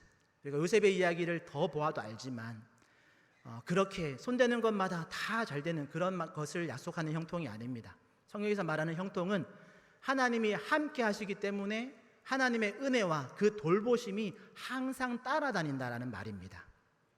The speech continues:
그래서 요셉은 노예로 팔릴 때도 그렇고,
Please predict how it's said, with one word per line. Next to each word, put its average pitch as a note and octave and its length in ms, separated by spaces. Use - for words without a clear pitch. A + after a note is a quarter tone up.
그래서 G3+ 280
요셉은 E3+ 540
노예로 G#3 480
팔릴 B3+ 400
때도 G#3 260
그렇고, D#3 720